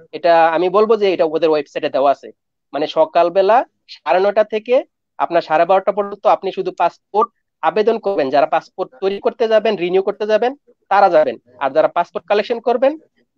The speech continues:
দুপুর দুইটা থেকে সাড়ে পাঁচটা পর্যন্ত, এই সময় ব্যতীত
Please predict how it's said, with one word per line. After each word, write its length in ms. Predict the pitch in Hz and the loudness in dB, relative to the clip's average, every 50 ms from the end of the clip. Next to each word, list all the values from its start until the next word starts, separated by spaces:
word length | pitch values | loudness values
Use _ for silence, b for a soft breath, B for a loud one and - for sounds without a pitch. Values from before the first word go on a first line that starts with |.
| _ - | _ -10
দুপুর 500 | 123 160 190 208 202 - 247 240 233 185 | -4 -4 -4 -4 -2 0 2 2 2 2
দুইটা 400 | 156 170 190 196 196 - 202 196 | -2 -6 -6 -6 -2 0 -2 -2
থেকে 580 | - - 208 208 _ - 226 214 226 233 247 | 0 -2 -6 -6 _ -4 0 0 2 2 0
সাড়ে 300 | 247 - - - - 175 | -2 -2 0 0 0 0
পাঁচটা 380 | 160 - 170 156 - - - 170 | 0 -2 -2 -2 -2 -2 -4 -4
পর্যন্ত, 480 | 156 165 151 139 143 131 127 - 117 107 _ _ _ _ _ _ _ _ _ _ _ _ _ _ _ _ _ - | -2 -4 -8 -8 -8 -12 -10 -12 -16 -18 _ _ _ _ _ _ _ _ _ _ _ _ _ _ _ _ _ -4
এই 280 | 180 196 202 214 208 190 | 0 2 2 0 0 -2
সময় 340 | - - 175 160 170 190 185 | -4 -4 -2 2 2 2 2
ব্যতীত 420 | 165 170 165 - 214 196 _ - | 0 -2 -6 -6 -8 -8 _ -6